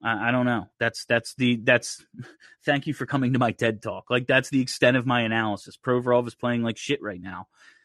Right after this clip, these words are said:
What's going on? I, man, like, I hate saying this, but when I see a guy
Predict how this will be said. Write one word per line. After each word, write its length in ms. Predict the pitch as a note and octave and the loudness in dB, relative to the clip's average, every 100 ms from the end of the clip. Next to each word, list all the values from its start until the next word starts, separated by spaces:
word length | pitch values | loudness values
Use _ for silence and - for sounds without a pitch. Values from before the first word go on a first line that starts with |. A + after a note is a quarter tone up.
| _ - | _ -4
What's 240 | B2+ B2+ | -2 0
going 340 | - C#3 C#3+ C3+ | 4 4 4 4
on? 320 | C#3 D#3 E3 | 4 2 0
I, 160 | B2+ C3 - F2 - _ _ _ | -2 -4 -6 -18 -20 _ _ _
man, 420 | D3+ F3+ F3+ F3 | -2 0 0 -4
like, 260 | E3+ D3+ C#3 - _ _ _ _ - | -4 -6 -6 -14 _ _ _ _ 2
I 120 | D#3 | 2
hate 280 | D3 G3 - | 4 0 0
saying 440 | - E3 F#3 F#3 | 2 4 6 4
this, 180 | A#2+ - | 0 -2
but 200 | C#3+ B2+ | -6 -6
when 240 | - D3 D#3+ | -6 -2 0
I 80 | D#3 | -2
see 360 | - - F#3 | -4 -4 0
a 100 | G3+ | 0
guy 560 | D3 C#3 E3 C#3 A#2+ | 2 2 2 2 -2